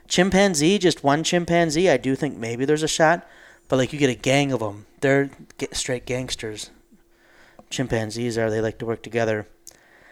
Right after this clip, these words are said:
Um, goose, sixty-one percent think they could take the goose.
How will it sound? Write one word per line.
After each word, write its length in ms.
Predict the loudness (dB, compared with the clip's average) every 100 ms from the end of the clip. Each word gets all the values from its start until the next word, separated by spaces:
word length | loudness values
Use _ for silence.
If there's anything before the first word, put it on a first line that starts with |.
| _ _
Um, 440 | 2 4 2 0 -10 -14 4
goose, 600 | 8 8 8 4 2 -2 -6
sixty-one 680 | 0 2 2 0 2 4
percent 320 | 2 2 2 0
think 160 | -2
they 100 | -2
could 120 | -4 -2
take 200 | -2 -2
the 80 |
goose. 460 | -2 0 0 -2